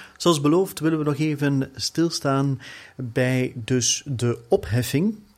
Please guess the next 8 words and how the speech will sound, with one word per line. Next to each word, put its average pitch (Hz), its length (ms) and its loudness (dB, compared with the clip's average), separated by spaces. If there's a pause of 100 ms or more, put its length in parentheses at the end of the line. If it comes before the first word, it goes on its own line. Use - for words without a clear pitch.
van 135 580 0
twee 160 440 0
bisdommen, 131 840 0 (840)
namelijk 131 400 2
dat 139 280 2
van 131 300 4
Jiuanxi 131 880 4
en 120 240 0